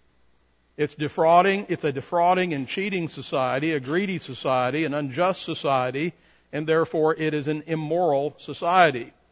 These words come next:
The state's job, according to God, according to Romans thirteen, is that it is to be a minister of justice.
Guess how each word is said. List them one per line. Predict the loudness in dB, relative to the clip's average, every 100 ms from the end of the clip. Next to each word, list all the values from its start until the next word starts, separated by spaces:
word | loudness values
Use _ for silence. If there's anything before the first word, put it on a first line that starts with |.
| _ _ _ _ _ _
The | -8
state's | -6 2 4 4 0
job, | -10 2 4 6 4 2 -2 -8 _ _ _
according | -8 -2 -2 -2 -4
to |
God, | 0 2 4 4 2
according | -2 -4 -2 -2
to | -4
Romans | -2 -2 -4 -6
thirteen, | -6 -6 -6 -8 -6 -6 -6 -10 -14 _ _
is | -4 -2 -2
that | -4 2
it | 6 8 6 2 -2
is | 0 0 -6
to | -4
be | 0 0 2
a | 0
minister | -2 -4 -2 -2 -4 -6 -4 -4
of | -4 -6 -4
justice. | -4 -4 -6 -16 -18 -16 -16 -18